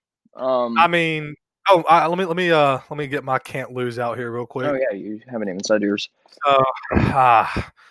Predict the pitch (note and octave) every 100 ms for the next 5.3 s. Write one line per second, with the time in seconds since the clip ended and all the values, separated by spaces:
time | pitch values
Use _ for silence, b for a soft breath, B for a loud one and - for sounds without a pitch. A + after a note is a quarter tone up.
0 | B - C#3 D#3 D3+ E3 D3+ - C#3 C3+
1 | B2+ - - - C3+ C3 B2+ - A#2 A2
2 | G2+ F#2+ A2 G#2 - _ _ C3+ C3 C3
3 | C3+ B2 A#2 G#2 - _ _ _ _ _
4 | _ - - C#3+ E3 D#3+ D#3 D3+ D#3+ E3+
5 | G3 F#3+ F#3+